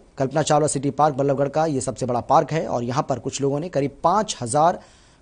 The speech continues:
गज जगह पर दावा करते हुए उसे हाईकोर्ट और सुप्रीम कोर्ट से जीत भी लिया था। जिस तरीके से हमने आपको बताया कि कांग्रेस के राज में इस जगह पर भूमाफियाओं ने कब्जा किया था और इसे लेकर बल्लभगढ़ शहर के लोगों में काफी गुस्सा था और अब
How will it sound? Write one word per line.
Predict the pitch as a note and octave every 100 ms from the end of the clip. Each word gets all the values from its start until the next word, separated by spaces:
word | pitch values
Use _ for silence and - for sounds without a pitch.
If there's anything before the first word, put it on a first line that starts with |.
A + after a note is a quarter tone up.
| -
गज | G2+ G#3+
जगह | F3 E3+ E3
पर | F3
दावा | G#2 G#2 C#3+ D#3 G3+
करते | E3 -
हुए | C#3+ -
उसे | D#3+ C#3
हाईकोर्ट | C#3 C3 G3
और | F#3
सुप्रीम | D#3 C#3 D#3
कोर्ट | C#3 C3+
से | G3 - - -
जीत | A#2+ A#3
भी | F#3
लिया | D3 A#2+
था। | F#2 - - _ - - - _ _ - -
जिस | C#3+
तरीके | F#3+ G3+
से | G#3
हमने | G#3
आपको | F#3+ F#3+
बताया | F3 F3+ F#3+
कि | F#3+ G3+
कांग्रेस | F3 E3 F#3 A#3
के | G3+
राज | D#3+ D#3
में | D3 A#3+
इस | F3+ D3
जगह | C#3+
पर | D#3+ D#3+
भूमाफियाओं | B2 C#3+ C#3 D3+ D#3+
ने |
कब्जा | C3+ A#2 D3
किया | D#3+ E3
था | D#3
और | G#3
इसे | D3+ E3
लेकर | D3+ D#3+
बल्लभगढ़ | B2+ C#3+ D#3 D3+
शहर | C3 C3 C#3
के | D3
लोगों | C3+ D#3+
में | E3+
काफी | F3 C3+ A#2
गुस्सा | B2+ D#3+
था | - F3 - _ - _ _ _ -
और | D#3+ E3 G#3
अब | F#3+ A2+